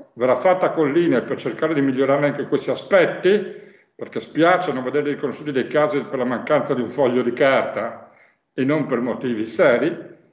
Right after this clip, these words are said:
ma questo è una cosa su cui faremo sicuramente degli sforzi per migliorare. Eh, basta, io credo di aver detto in pochi minuti tutto ciò che principalmente è Falcrua.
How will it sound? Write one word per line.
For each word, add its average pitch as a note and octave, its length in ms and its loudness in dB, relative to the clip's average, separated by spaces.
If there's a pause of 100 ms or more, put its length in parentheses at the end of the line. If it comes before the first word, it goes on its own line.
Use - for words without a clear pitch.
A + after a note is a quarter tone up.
(320)
ma A#3+ 220 -2
questo D#3 600 -2
è F3 100 -2
una D3+ 200 0
cosa C#3 300 0
su B2 180 -8
cui A#2+ 80 -10
faremo C3+ 380 0
sicuramente D3 680 0
degli C3+ 180 -2
sforzi A#2+ 480 -2
per C3 160 -4
migliorare. A#2 840 -4 (1120)
Eh, D3 360 6 (1400)
basta, - 440 -10
io C#3 160 -4
credo E3+ 300 2
di D3+ 120 0
aver C#3+ 240 0
detto D3+ 680 0
in C3+ 160 -6
pochi F#3+ 280 2
minuti F#3 520 -2
tutto G3+ 320 0
ciò D#3+ 200 2
che F3 140 0
principalmente C#3+ 880 0
è C3 40 4
Falcrua. A2 560 -4